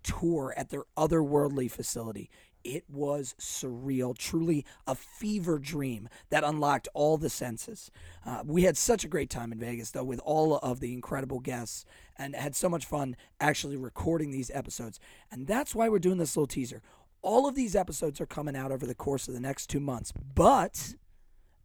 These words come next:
a big old but, if you just can't wait for the weekly releases, you can head on over to our Patreon and buy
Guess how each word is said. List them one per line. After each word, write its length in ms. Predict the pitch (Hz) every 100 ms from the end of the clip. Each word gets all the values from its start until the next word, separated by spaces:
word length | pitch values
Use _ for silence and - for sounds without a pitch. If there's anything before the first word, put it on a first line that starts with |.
| _
a 100 | 135
big 260 | 131 185 175
old 260 | 151 135
but, 380 | 131 127 143 - - - - - - - -
if 160 | 160 165
you 140 | 151
just 420 | 123 165 - -
can't 360 | - 233 226 165
wait 340 | 151 143 123
for 120 | -
the 100 | 131
weekly 380 | 123 156 - 165
releases, 580 | 165 147 143 127 156 135 - -
you 160 | 156 214
can 160 | 175
head 180 | 143 185
on 140 | 180
over 200 | 190 175
to 100 | 170
our 120 | 160 147
Patreon 540 | 139 143 - 139 131
and 100 | 127
buy 220 | 123 123